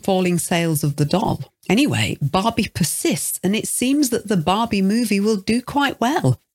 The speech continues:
People dress up as Barbie to go and see it.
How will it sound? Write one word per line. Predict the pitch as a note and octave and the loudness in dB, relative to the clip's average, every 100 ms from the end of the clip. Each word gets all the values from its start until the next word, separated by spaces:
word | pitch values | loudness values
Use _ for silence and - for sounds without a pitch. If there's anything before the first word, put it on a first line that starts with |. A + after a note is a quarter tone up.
| _ _ - | _ _ -4
People | G#3+ - D4+ | -2 0 -2
dress | - A3+ C4 - | 0 0 0 -2
up | C#4 - | -2 -2
as | B3 | -4
Barbie | - F3+ G#3 B3+ E3 | -2 -2 0 0 -2
to | - | -2
go | D#3+ G3 | 0 0
and | A3 | 0
see | - G3+ B3 | 0 0 2
it. | D3 - - | 0 -2 -10